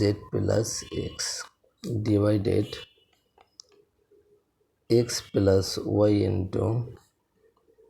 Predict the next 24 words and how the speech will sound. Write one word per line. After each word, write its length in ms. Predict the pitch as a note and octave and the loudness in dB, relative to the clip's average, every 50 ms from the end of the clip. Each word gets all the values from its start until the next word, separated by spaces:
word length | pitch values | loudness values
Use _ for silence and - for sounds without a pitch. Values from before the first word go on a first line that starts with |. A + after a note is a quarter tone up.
| A4+ A4+ A4+ A4+ _ _ _ _ _ _ _ _ _ _ _ _ _ _ _ - | _ _ _ _ _ _ _ _ _ _ _ _ _ _ _ _ _ _ _ 0
y 220 | G#2 G#2 A2 A2 A2+ A2 G#2+ - | 4 6 6 6 6 4 2 2
plus 340 | - G2+ F#2+ G2 F#2+ F#2+ F#2 F2+ F#2 F#2+ G#2 | 2 4 4 6 6 6 4 2 -2 -2 0
z 20 | G2+ G2 G2+ G2 F#2+ - F2+ F#2+ G2 | 0 0 0 0 -2 -2 -2 0 0
into 360 | F#2+ F#2+ F2+ F2 F#2+ F#2+ F#2 G#2 A#2 A#2+ A#2 B2 - - - _ _ _ _ _ _ _ _ _ _ _ _ _ _ _ _ _ _ _ _ _ _ - - A#2+ G2 G2+ G#2+ | 0 0 -2 -2 -2 0 0 0 0 -2 -2 -6 -10 -14 -20 _ _ _ _ _ _ _ _ _ _ _ _ _ _ _ _ _ _ _ _ _ _ -6 -4 -4 -2 0 0
z 20 | G#2 G2 F#2 F#2+ - - | 0 0 0 -2 -4 -4
plus 380 | - G#2 F#2+ F#2 F#2 G#2+ A#2 - - - - - - F#2+ - - | -2 0 0 2 2 2 2 0 -2 -8 -10 -8 -8 -8 -8 -8
x। 40 | - - - - - - - _ _ _ _ _ _ - | -8 -8 -8 -8 -10 -12 -14 _ _ _ _ _ _ -4
তাহলে 340 | - G2+ G2+ A2+ A2+ G#2+ G#2 G2+ F#2+ | -2 0 0 0 0 2 0 0 0
আমরা 240 | - F#2 F2+ G#2 G2+ - - - - _ _ _ - - - _ _ _ _ _ _ _ _ _ - A#2 A#2+ B2 | -2 -4 -4 -4 -4 -4 -6 -12 -20 _ _ _ -20 -20 -20 _ _ _ _ _ _ _ _ _ 0 0 2 2
y 20 | B2+ B2 - | 2 0 -2
plus 240 | - A2+ A2+ G#2 G2 F2+ F#2+ - | 0 2 2 4 2 2 0 0
z 20 | - F2+ F#2 F#2+ - - - _ - - F2+ | 0 0 0 0 -4 -10 -16 _ -2 0 0
আর 100 | F2+ - - - - _ _ _ _ - - - - G2 G2+ | 0 0 -2 -8 -18 _ _ _ _ -20 -10 -4 0 0 0
y 40 | A2 G#2 - | 0 0 -2
plus 220 | G2+ F#2+ F#2 F2+ F2+ F#2+ | -2 0 0 0 0 -2
z 20 | F2+ F2+ F2+ E2 E2+ | -2 -2 -2 -2 -4
আমরা 180 | E2+ E2+ - G#2+ - - | -4 -4 -6 -6 -4 -4
কাটতে 300 | - - - - - - - | -6 -6 -6 -8 -10 -8 -6
পারি। 200 | - - - F#2+ F#2+ - - _ _ _ _ - | -6 -6 -6 -8 -10 -14 -18 _ _ _ _ -4
তাহলে 260 | A2+ A2 G#2 G2+ A2 A2 G#2+ | -2 -2 0 0 0 0 0
আমাদের 240 | A2 A2 G#2 A2 G#2+ A2 | 0 0 0 0 0 -2
এখানে 280 | G#2+ - A#2 A2 G#2+ A2 G2 - | 0 -2 -2 -2 -2 -2 -4 -4
কি 100 | A2+ G#2+ - | -4 -2 0
থাকলো? 300 | G#2+ G2+ G2 G2 G2+ A#2+ | 0 -2 0 0 -2 -2